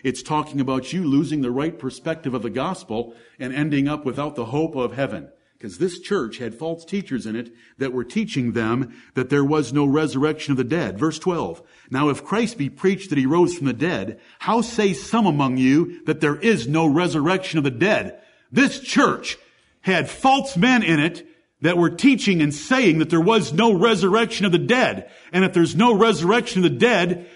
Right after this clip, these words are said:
then Christ is not risen. If Christ is not risen, our sins haven't been put away. And if Christ is not risen, we aren't going to rise. And there is nothing after this life.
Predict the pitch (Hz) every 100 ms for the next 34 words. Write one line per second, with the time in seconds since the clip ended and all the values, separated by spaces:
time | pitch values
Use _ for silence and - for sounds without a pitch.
0 | _ 175 170 - 302 339 - 214 143 165
1 | 180 170 175 175 220 214 - 190 - -
2 | 294 311 - 226 - 202 196 185 196 214
3 | 220 - - 196 180 - 320 302 226 208
4 | 185 180 170 208 175 180 208 240 - -
5 | - 214 202 - - 311 294 240 208 -
6 | 208 190 190 190 226 220 - 156 247 320
7 | 254 233 180 208 208 175 165 196 220 269
8 | - - - 220 214 208 131 202 262 269
9 | 240 254 247 233 190 247 233 233 254 254